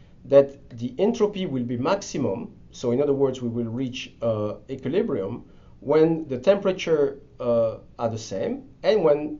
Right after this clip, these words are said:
the pressures are also the same. So basically that, that justifies what we,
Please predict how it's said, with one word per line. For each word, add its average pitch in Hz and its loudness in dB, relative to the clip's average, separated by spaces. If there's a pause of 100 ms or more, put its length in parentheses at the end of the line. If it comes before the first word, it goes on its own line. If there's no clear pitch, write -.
(160)
the 120 4 (240)
pressures 139 -4
are 127 -6
also 156 -2
the 95 -10
same. - -16
So 170 0
basically 190 0
that, 143 2 (240)
that 151 0
justifies 160 2
what 143 2
we, 135 -4